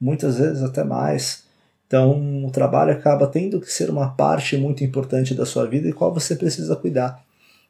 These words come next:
Então, é importantíssimo a gente fazer essa reflexão, a gente cuidar com carinho disso, cuidar do nossa,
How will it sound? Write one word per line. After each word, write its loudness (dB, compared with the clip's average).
Então, 0
é 2
importantíssimo 0
a -4
gente -4
fazer 0
essa -2
reflexão, -2
a 2
gente -4
cuidar 0
com -4
carinho -2
disso, -2
cuidar 4
do 4
nossa, 2